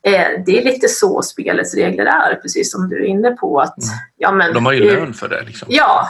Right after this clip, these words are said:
Speaker 2: Typ.
Speaker 1: exakt. Och det är ju vi mot chefen. Chefen är på något sätt en, en motståndare och inte en medspelare.
Speaker 2: Mm.
Speaker 1: Ehm, och det är naturligtvis inte, eh, mer okej för att det är åt det hållet, utan,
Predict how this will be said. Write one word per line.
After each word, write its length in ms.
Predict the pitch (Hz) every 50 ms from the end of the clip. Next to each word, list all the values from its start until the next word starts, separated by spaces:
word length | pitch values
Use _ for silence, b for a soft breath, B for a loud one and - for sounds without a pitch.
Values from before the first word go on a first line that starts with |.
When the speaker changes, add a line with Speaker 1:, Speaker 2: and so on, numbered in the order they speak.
| - -
Speaker 2:
Typ. 160 | - 214 - 208
Speaker 1:
exakt. 420 | 202 - - 233 220 - 180 -
Och 80 | 202 196
det 60 | 226
är 100 | 269 294
ju 60 | 262
vi 260 | 185 220 240 220 202
mot 160 | 196 190 - -
chefen. 480 | - 269 302 220 196 - - - -
Chefen 340 | - - 226 226 - 208 185
är 80 | 165 -
på 100 | - 185
något 160 | 170 - -
sätt 180 | 175 165 -
en, 220 | 160 165 175 180 165
en 140 | - 185 180
motståndare 800 | 190 196 190 165 - - - - 226 202 170 170 175 - - -
och 60 | -
inte 240 | - 180 - - -
en 100 | - -
medspelare. 760 | - 220 185 185 - - - - - 214 - - - 180 - B B B B B
Speaker 2:
Mm. 120 | B 110 104 B B B B B -
Speaker 1:
Ehm, 560 | 202 196 190 185 180 180 170 170 175 175 175 170 - -
och 160 | - 202 190 - - -
det 220 | 208 226 240 220
är 480 | 208 196 190 190 208 - - - 208 208
naturligtvis 640 | 202 196 - - 226 185 175 185 - - 190 180 -
inte, 520 | 180 175 180 180 175 - - 160 160 160 - B B B B B B _ _ _ _ _ _ -
eh, 300 | - 185 175 165 - -
mer 320 | 180 185 180 175 170 160 165 170
okej 280 | - - 196 202 - - - -
för 60 | -
att 100 | - - -
det 60 | -
är 60 | -
åt 140 | 196 - -
det 140 | - - -
hållet, 320 | 170 - - - - - -
utan, 480 | - - - 175 165 165 175 170 -